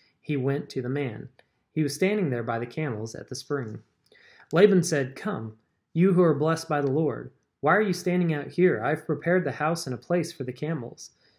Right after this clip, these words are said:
So the man came to the house, and the camels were unloaded. Straw and feed were given to the camels, and water was brought to wash his feet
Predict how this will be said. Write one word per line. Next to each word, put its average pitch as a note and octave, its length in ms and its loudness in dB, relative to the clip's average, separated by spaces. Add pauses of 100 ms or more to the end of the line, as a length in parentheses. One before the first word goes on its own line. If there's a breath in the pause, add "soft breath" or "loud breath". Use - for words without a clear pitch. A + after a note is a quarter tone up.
(100)
So - 160 0
the D3 60 2
man E3 320 0
came F3+ 240 0
to F#3+ 100 2
the F#3 120 0
house, G#2+ 520 -12
and B2+ 140 -4
the B2+ 60 -6
camels C3 440 -2
were A#2+ 160 -4
unloaded. C3 540 -4 (460 soft breath)
Straw E3 420 2
and F3+ 160 0
feed B2 240 -2
were B2 100 -2
given B2 320 -2
to C3 120 -6
the C3+ 80 -2
camels, G#2+ 520 -14
and A#2 240 -10
water C3 320 0
was A2 140 -6
brought B2+ 320 -4
to - 80 -6
wash A#2 300 -6
his D3 160 -8
feet A2+ 340 -10